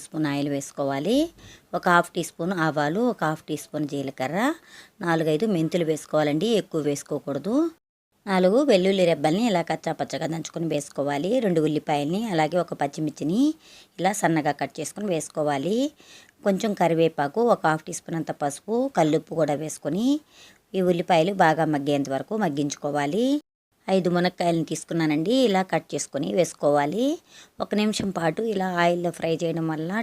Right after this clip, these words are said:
టేస్ట్ అనేది చాలా బాగుంటుంది. మూత పెట్టి ఇలా రెండు నిమిషాల పాటు మగ్గించుకోవాలి. ఒక రెండు మీడియం సైజు టమాటాలను తీసుకొని ఇలా మిక్సీ జార్లో వేసుకొని మెత్తని పేస్ట్ లాగా చేసి వేసుకోవాలి. ఇలా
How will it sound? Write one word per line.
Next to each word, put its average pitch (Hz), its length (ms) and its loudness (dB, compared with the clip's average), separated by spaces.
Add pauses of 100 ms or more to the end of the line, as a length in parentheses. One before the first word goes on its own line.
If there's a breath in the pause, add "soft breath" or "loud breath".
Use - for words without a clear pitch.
టేస్ట్ 170 280 2
అనేది 160 300 -4
చాలా 147 220 0 (100)
బాగుంటుంది. 156 580 -2 (580 loud breath)
మూత 185 160 0 (120)
పెట్టి 208 320 0 (500 soft breath)
ఇలా 196 220 0
రెండు 175 200 2
నిమిషాల 170 380 -4
పాటు 156 200 -6 (100)
మగ్గించుకోవాలి. 151 880 -2 (720)
ఒక 185 160 0
రెండు 185 220 2 (120)
మీడియం 202 340 6
సైజు 160 300 -4
టమాటాలను 160 540 -2
తీసుకొని 165 380 -6 (100)
ఇలా 214 200 2
మిక్సీ 165 240 -6 (100)
జార్లో 160 300 -4
వేసుకొని 165 380 -6 (120)
మెత్తని 165 360 -2
పేస్ట్ 151 260 -8
లాగా 143 240 -4
చేసి 135 220 -4 (100)
వేసుకోవాలి. 151 720 0 (640 loud breath)
ఇలా 170 140 2